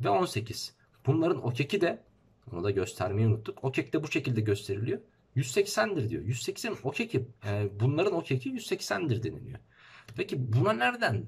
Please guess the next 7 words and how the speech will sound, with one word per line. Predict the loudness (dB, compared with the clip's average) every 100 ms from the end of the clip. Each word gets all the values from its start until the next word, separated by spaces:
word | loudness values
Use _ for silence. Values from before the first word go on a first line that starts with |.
| -4
ulaştık? | -2 -2 -4 -12 -20 -20 -20 -2
Arkadaşlar | 0 2 0 0 -6 -12 _ _ 2
on | 4 4
beş, | 2 0 -2 -6 0
on | 2 2 0 -10 -2
ve | -2
altı | 4 4 4 0 -4